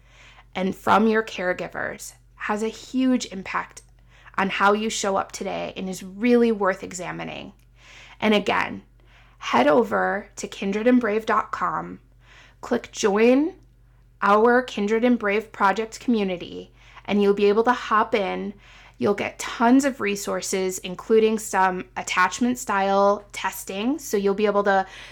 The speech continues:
figure out which attachment style you can identify as, and additional resources and conversation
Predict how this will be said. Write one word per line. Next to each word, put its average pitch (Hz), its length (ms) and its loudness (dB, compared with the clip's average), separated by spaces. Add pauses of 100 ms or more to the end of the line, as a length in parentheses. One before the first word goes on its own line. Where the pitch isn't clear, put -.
(140)
figure 233 380 2
out 214 240 6
which 202 180 2
attachment 214 560 -4
style 196 600 2
you 202 420 0
can - 140 -2
identify 185 580 0
as, 170 480 -6 (560)
and 247 460 8
additional 226 420 4
resources 196 720 -4
and 196 120 -8
conversation 185 920 -4